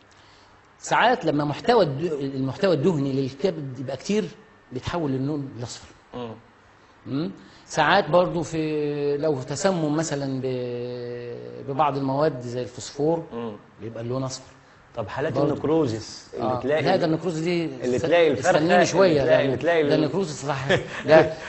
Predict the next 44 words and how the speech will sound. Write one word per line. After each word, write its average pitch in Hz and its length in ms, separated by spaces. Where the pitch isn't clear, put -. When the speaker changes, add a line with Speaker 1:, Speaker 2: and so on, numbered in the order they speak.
Speaker 1:
لا، 170 180
لا، 185 160
لا، 160 160
النكروز 156 340
هنتكلم 156 400
فيها 170 120
Speaker 2:
آه. 147 120
Speaker 1:
بشيء 139 120
من 156 60
التفصيل. 143 380
Speaker 2:
اللي 127 120
تلاقي 175 200
الكبد 170 400
كلها، 165 1080
آه، 135 40
نق-، 175 320
نقر 175 280
بيضة، 185 420
لأن 165 240
دي 185 100
بنشوفها 170 420
كتير 190 360
في - 140
الفراخ. 135 680
Speaker 1:
أصل، 160 160
Speaker 2:
تلاقي 156 200
الفرخة 151 200
Speaker 1:
أصل، 151 180
Speaker 2:
عليها 170 380
نقر. 165 120
Speaker 1:
أصل 147 200
أنا 196 220
بتكلم 190 300
لغاية 160 140
دلوقتي 175 260
يا 151 60
دكتور 160 260
في 139 160
ال-، 127 460
لا 131 80
مؤاخذة، 120 680
بتكلم 143 480
في - 60
اللون. 160 400